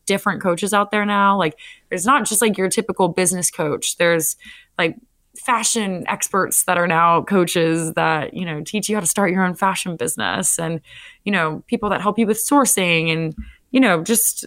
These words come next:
I think it's really incredible what people have been able to do and who they've been able to help. So even if it's not, like, investing, like, money into a coach or into a program, like, do your own research online and, you know, read books and,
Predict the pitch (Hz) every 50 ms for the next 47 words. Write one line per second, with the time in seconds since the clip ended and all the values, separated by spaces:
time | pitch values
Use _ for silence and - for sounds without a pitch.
0 | - _ - - - 220 254 220 233 - 185 196 196 190 190 185 - 156 185 170
1 | 170 165 180 196 208 220 247 269 269 262 269 233 - _ _ - 196 185 180 175
2 | 151 - - - 220 208 - 208 190 180 165 185 180 180 185 - 185 180 - -
3 | 160 - 175 170 175 190 208 185 185 165 180 180 170 175 175 175 170 170 - 180
4 | 165 180 170 208 277 - - - - - 202 190 180 175 175 139 - - - -
5 | - - - - _ 285 311 359 339 262 277 262 - - 220 202 208 196 - -
6 | 196 185 185 220 208 190 190 190 - - 214 202 196 180 165 175 180 170 170 180
7 | 196 208 220 226 - - 202 214 208 - 233 240 233 233 - - 240 233 247 254
8 | 233 - - 208 180 - 185 190 - 214 196 180 - - 190 185 185 - 226 220
9 | 240 262 277 277 277 - - - - - _ - 233 226 - - - _ _ _
10 | - 247 269 277 339 339 - 247 247 233 220 214 214 - 220 220 208 - 226 214
11 | 208 196 185 190 202 208 208 190 180 165 156 156 160 165 - - - 202 208 185
12 | 165 180 220 240 208 - - 196 214 208 - - - - - - - 202 185 180
13 | 175 175 165